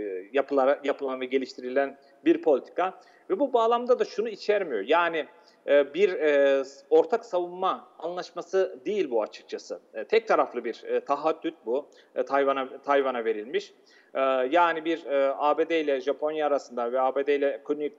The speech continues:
Güney Kore arasındaki bir ortak savunma anlaşmasına benzer bir savunma anlaşmasından bahsetmek çok mümkün değil. Evet, bu Tayvan tarafından, Tayvan yönetimi tarafından da çok memnuniyetle karşılandı, teşekkür, e,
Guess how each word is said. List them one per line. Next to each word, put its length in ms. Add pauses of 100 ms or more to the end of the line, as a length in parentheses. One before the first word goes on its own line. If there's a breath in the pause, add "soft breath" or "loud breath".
Güney 260
Kore 180
arasındaki 560
bir 80
ortak 340
savunma 320
anlaşmasına 600
benzer 360
bir 180 (280 loud breath)
savunma 380
anlaşmasından 800
bahsetmek 520
çok 180
mümkün 360
değil. 180 (300 soft breath)
Evet, 260
bu 400
Tayvan 320
tarafından, 460
Tayvan 280
yönetimi 400
tarafından 580
da 100
çok 360
memnuniyetle 720
karşılandı, 500
teşekkür, 500
e, 520